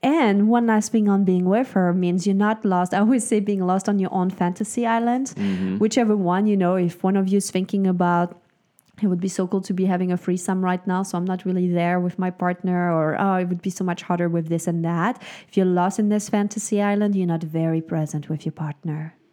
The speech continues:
Speaker 2: Yeah, and we, we, we cover this in a whole video just on how to truly be present. It's kind of a
Speaker 1: Mm-hmm.
Speaker 2: lost art today with all these distractions we have in the world. Like, people don't really know how to give a hundred percent of their attention.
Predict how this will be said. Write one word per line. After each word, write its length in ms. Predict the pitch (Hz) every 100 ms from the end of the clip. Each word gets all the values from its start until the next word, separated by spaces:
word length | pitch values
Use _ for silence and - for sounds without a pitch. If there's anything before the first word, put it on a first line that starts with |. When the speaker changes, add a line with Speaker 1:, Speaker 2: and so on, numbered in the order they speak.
| _ -
Speaker 2:
Yeah, 340 | 92 87 87
and 260 | 87 95 113
we, 80 | 120
we, 200 | 123 120
we 160 | 120 110
cover 320 | 117 104 104
this 320 | 101 98 -
in 680 | - 92 90 90 90 85 -
a 60 | -
whole 480 | - 98 98 90 87
video 440 | 92 90 87 85
just 360 | 85 90 92 -
on 120 | 87
how 260 | 87 - 92
to 100 | 87
truly 400 | 82 - 98 90
be 540 | 82 87 87 87 87 82 - - _
present. 380 | - 131 127 -
It's 140 | 190 226
kind 240 | 214 180
of 80 | 185
a 20 |
Speaker 1:
Mm-hmm. 80 | 175
Speaker 2:
lost 300 | 165 165 -
art 240 | 151 -
today 400 | - - 87 85
with 180 | 82 87
all 140 | 95 123
these 160 | 135
distractions 680 | - - 117 127 - 98 92
we 100 | 95
have 280 | 92 95 92
in 80 | 95
the 80 | 90
world. 520 | 90 120 107 90 87
Like, 220 | 87 87 - - -
people 180 | 147 143
don't 220 | 160 -
really 200 | 117 139
know 140 | 120 123
how 180 | 113 127
to 80 |
give 260 | 107 117 123
a 60 | 98
hundred 300 | 113 110 95
percent 340 | 95 - 101
of 60 | 92
their 160 | 90
attention. 640 | 82 - 101 101 82 80